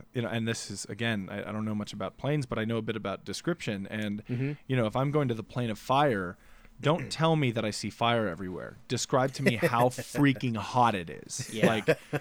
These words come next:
Speaker 1: to the point where I've gotta take off armor because, like, it's just, I'm going to die, you know,
Speaker 3: Yeah.
Speaker 1: because it's, like, really
Speaker 2: Yeah, literally,
Speaker 1: describe
Speaker 2: yeah.
Speaker 1: the, through the senses what's happening, not just, "Well, you see a bunch of rocks everywhere 'cause you're on the Earth plane." I mean, you know,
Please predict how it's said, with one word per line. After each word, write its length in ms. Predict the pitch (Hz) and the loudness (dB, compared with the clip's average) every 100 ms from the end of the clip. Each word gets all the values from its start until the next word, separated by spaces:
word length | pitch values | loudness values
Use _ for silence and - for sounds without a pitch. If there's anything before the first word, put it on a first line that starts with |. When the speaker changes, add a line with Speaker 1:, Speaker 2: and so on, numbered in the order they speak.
| - - | -6 -4
Speaker 1:
to 100 | 147 | 2
the 100 | 143 | 2
point 260 | 139 151 139 | 2 0 2
where 160 | 127 117 | 2 4
I've 200 | 120 113 | 2 6
gotta 240 | 127 123 | 6 6
take 260 | - 127 117 | 2 0 2
off 220 | 110 - | 0 0
armor 520 | 107 104 107 90 71 - - | -2 -2 0 -4 -8 -8 -4
because, 480 | 110 113 104 104 | -2 -2 -2 -4
like, 240 | 110 107 110 | -4 -4 -6
it's 180 | - 127 | -10 -8
just, 440 | 110 135 117 - 113 | 2 2 2 -2 -2
I'm 200 | 120 120 | -2 2
going 240 | 123 120 | 2 2
to 140 | - 107 | -2 0
die, 540 | 107 107 101 82 73 | 2 4 2 0 -6
you 140 | 98 117 117 | -6 -2 0
know, 60 | |
Speaker 3:
Yeah. 40 | 110 | 0
Speaker 1:
because 280 | 117 127 127 | 0 0 0
it's, 260 | 120 - - - - | -2 -6 -12 -20 -8
like, 300 | 131 123 - _ - - | -2 -2 -2 _ -16 -4
really 440 | 127 151 160 151 | 4 6 6 6
Speaker 2:
Yeah, 100 | 135 | 4
literally, 160 | 117 131 131 | 4 4 4
Speaker 1:
describe 380 | 127 120 123 | 2 2 0
Speaker 2:
yeah. 60 | 101 | -2
Speaker 1:
the, 120 | 117 - | -6 -10
through 280 | - 139 143 | -4 2 2
the 100 | 123 | 2
senses 680 | - 117 117 - 107 98 - | -2 -2 -2 -2 -2 -2 -2
what's 240 | 113 107 | -4 -2
happening, 460 | - 110 - 107 104 | -2 -2 -2 -6 -2
not 200 | 113 113 | -2 -2
just, 280 | 113 107 - - - - | -2 -2 -8 -20 -12 2
"Well, 180 | 123 | 4
you 140 | 180 165 | 6 4
see 180 | - 175 | 2 0
a 40 | |
bunch 200 | 160 170 | 0 0
of 80 | 147 | 0
rocks 340 | 156 220 - 123 | -2 -2 -4 -4
everywhere 320 | 117 117 113 | -2 -2 -2
'cause 220 | - 120 | -6 -4
you're 100 | 147 | -2
on 80 | 143 | -2
the 120 | 139 | -4
Earth 200 | 190 - | -6 -6
plane." 320 | 120 113 113 | -6 -4 -4
I 60 | 117 | -4
mean, 260 | 117 113 113 | -4 -4 -6
you 120 | 123 113 | -6 -4
know, 220 | 95 | -6